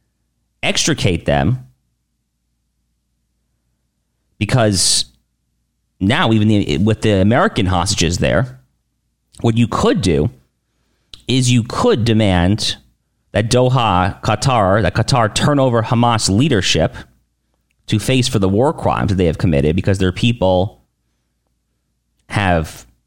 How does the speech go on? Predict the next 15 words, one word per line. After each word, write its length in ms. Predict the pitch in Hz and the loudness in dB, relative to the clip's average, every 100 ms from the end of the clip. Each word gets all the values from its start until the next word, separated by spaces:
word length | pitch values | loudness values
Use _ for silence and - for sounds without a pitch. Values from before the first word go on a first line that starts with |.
| _ _ _ _ _ _ _ - | _ _ _ _ _ _ _ -4
indiscriminately 540 | 113 104 120 107 101 90 | -2 0 0 0 2 2
raped, 380 | 101 101 101 | 2 2 2
murdered, 600 | 95 98 98 98 95 92 90 - | 2 2 2 2 2 0 -2 -2
taken 280 | - 98 - | -2 0 0
civilians 500 | - 98 98 92 87 | 0 0 2 0 0
hostage, 720 | 95 92 - 98 90 90 - - | 0 -2 0 0 0 -2 -4 -2
all 240 | 117 117 | 0 2
unambiguous 580 | 101 104 95 98 90 - | 2 0 0 0 0 0
war 160 | 98 101 | -2 -2
crimes, 300 | 85 73 73 | -2 -2 -2
obviously. 460 | 60 55 - - - _ _ _ _ _ _ _ - - - | -2 -2 -2 -4 -6 _ _ _ _ _ _ _ -20 -18 -6
You 120 | 113 | -2
could 200 | - 262 | 0 0
put 140 | - - | 0 0
Qatar 720 | 139 - 147 120 104 117 | -4 0 0 2 2 0